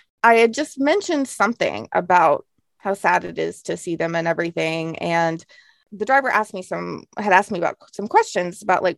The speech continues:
where I'd been or what I was doing. And somehow we got around to the point where I was talking about how pigs are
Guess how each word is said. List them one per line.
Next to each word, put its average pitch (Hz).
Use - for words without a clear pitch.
where 180
I'd 175
been 254
or 214
what 190
I 107
was 196
doing. 269
And 214
somehow 359
we 302
got 233
around 202
to 214
the 190
point 185
where 185
I 180
was 180
talking 175
about 170
how 165
pigs 180
are 165